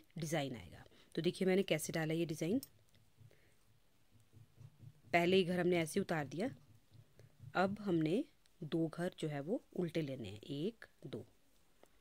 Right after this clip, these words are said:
ये दो घर उल्टे हो गए। अब तीसरे घर में देखिए हमने क्या करना है, ये सीधा घर लेना है और इसके एक के हमने ऐसे घुमा के इसको दो बनाने हैं, ठीक है। दोबारा देखिए,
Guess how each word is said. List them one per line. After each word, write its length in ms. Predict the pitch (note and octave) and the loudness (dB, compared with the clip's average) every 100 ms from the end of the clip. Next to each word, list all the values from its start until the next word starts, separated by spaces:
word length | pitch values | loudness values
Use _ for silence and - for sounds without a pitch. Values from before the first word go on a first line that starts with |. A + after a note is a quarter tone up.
| _ _ _ - - - | _ _ _ -20 -18 -6
ये 40 | E3 | 0
दो 120 | F3+ | 4
घर 140 | F#3 | 4
उल्टे 200 | F#3 E3+ | 2 2
हो 120 | G#3+ G#3 | 4 4
गए। 180 | C4+ - - - - - | 2 0 -16 -20 -20 -12
अब 60 | - - | -10 0
तीसरे 300 | G#3+ G#3 C#4 | 0 4 6
घर 140 | A#3+ A3+ | 6 6
में 100 | F#3 | 4
देखिए 220 | F#3 F#3 | 4 2
हमने 160 | F3 | 2
क्या 140 | E3 D3+ | 2 -4
करना 260 | - C#3 | -4 -4
है, 140 | C#3 C4 - | -2 -4 -4
ये 160 | D#3+ F#3+ | 0 0
सीधा 280 | - F#3+ G3+ | 2 4 6
घर 160 | G#3 | 6
लेना 220 | E3 D3 C#3 | 2 0 -2
है 220 | D#3+ B3+ - - - - | -2 -4 -6 -20 -18 -2
और 60 | - | 0
इसके 340 | F#3+ - A#3 - - | 0 -2 0 0 4
एक 280 | E3+ E3+ - - | 4 4 -2 -8
के 160 | - D#3+ | -2 0
हमने 400 | D#3+ D3+ D3 F#3+ - - - | 0 -2 0 -2 -4 -14 -4
ऐसे 300 | D#3 - F3+ | -4 -2 -2
घुमा 300 | D#3+ E3+ D3 | -2 -4 -4
के 160 | - D3+ | -6 -10
इसको 360 | - - E4+ - - - _ _ _ _ _ _ _ _ _ _ | -6 0 0 -2 -20 -20 _ _ _ _ _ _ _ _ _ _
दो 200 | E3 F3+ | -2 0
बनाने 360 | E3+ C3 G#2 C#3 | 0 -4 -8 -16
हैं, 140 | - - _ _ _ _ _ _ _ _ - | -18 -20 _ _ _ _ _ _ _ _ -14
ठीक 180 | - - | -12 -8
है। 80 | D#4 - - - - | -10 -10 -20 -20 -6
दोबारा 240 | E3+ D#3+ D#3 | 0 2 2
देखिए, 360 | D#3 - C#4 | 0 0 -2